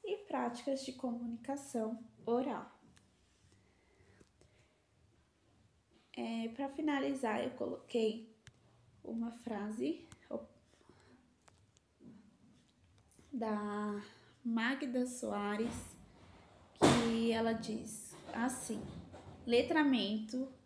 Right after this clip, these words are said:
é, sobretudo, o mapa do coração do homem, o mapa em que você é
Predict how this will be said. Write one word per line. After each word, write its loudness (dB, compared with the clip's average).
é, 6
sobretudo, 0
o 0
mapa 2
do 2
coração 2
do 2
homem, 2
o -2
mapa 0
em -4
que 0
você 0
é 2